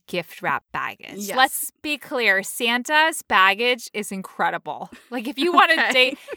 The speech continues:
Speaker 1: "Excuse me, Missus Claus." <laughs>
Speaker 2: Knock, knock.
Speaker 1: "How old are you? <laughs> Are you on the way out the door?" <laughs> I'm
Speaker 2: I think
Speaker 1: terrible.
Speaker 2: they're, like, like,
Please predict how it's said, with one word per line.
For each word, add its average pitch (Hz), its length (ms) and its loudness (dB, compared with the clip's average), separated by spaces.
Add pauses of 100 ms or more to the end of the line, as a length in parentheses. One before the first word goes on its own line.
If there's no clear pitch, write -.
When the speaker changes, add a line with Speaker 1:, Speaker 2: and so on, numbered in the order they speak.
(120)
Speaker 1:
"Excuse - 360 -4
me, 453 160 0
Missus 339 360 -8
Claus." 403 500 6 (520)
<laughs> - 580 0
Speaker 2:
Knock, 294 220 2
knock. 302 400 2 (460)
Speaker 1:
"How 370 100 6
old 508 260 8
are 508 220 4
you? 494 240 6 (240)
<laughs> - 300 2
Are 294 100 2
you 392 80 -2
on 466 220 4
the 494 80 -6
way 453 60 -4 (100)
out 403 140 4
the 392 80 -8
door?" 311 240 0 (120)
<laughs> - 120 -20
I'm 285 180 -8
Speaker 2:
I 226 60 -2
think 254 100 2
Speaker 1:
terrible. 269 260 6
Speaker 2:
they're, 277 100 8
like, 214 280 2
like, 220 260 0